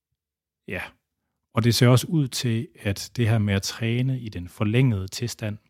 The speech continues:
øh, at der er nogle træningstilpasninger k-, specifikt knyttet til det, som man også ser ved,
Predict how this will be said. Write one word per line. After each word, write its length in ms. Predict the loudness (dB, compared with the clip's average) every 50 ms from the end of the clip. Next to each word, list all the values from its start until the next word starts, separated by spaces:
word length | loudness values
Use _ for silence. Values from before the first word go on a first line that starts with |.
| _ _ _ _ _ _ _ _ _ _ _ _ _ _ _ _ _ _ _ _ _ -20 _ -18 -10
øh, 240 | -4 -4 -2 -2 -4 -6
at 120 | -6 -2
der 80 | 0 2
er 120 | 4 4
nogle 240 | 4 4 2 2 -2
træningstilpasninger 1080 | -2 2 2 4 4 4 2 0 -4 -8 -4 -2 -2 -2 -2 -2 -4 -4 -4 -4 -6 -10 -12 _ _ _ _ _
k-, 120 | -16 -12
specifikt 600 | -12 -12 -10 -8 -10 -10 -10 -12 -12 -12 -12 -12
knyttet 320 | -6 -4 -4 -2 -2 -4 -6
til 160 | -8 -4 -2
det, 160 | -2 -2 -2
som 220 | -4 -4 -2 -2
man 160 | -2 -2 -4 -4
også 220 | -6 -6 -6 -6
ser 320 | -8 -6 -6 -4 -4 -4
ved, 340 | -4 -6 -10 -12 -14 -14 -14